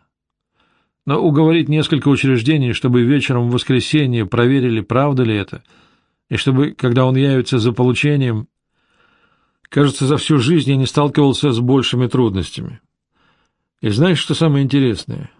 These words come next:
Что больше всех ему жаль Дыбуса. Псих. Только подумать, что я его знала уйму лет. Сколько он за это получит?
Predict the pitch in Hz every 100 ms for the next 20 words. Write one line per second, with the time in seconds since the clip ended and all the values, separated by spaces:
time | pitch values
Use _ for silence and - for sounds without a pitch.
0 | _ _ _ _ - - 147 147 160 -
1 | 131 - 160 113 135 131 127 117 127 127
2 | 123 127 131 104 - - - _ _ _
3 | _ _ _ _ _ _ - - - 127
4 | 107 _ _ _ _ _ _ _ _ _
5 | - 127 110 120 139 160 131 - - 120
6 | 135 135 131 139 139 131 175 170 160 127
7 | 101 - _ _ _ _ _ _ _ _
8 | - 170 160 180 151 160 135 156 131 -
9 | -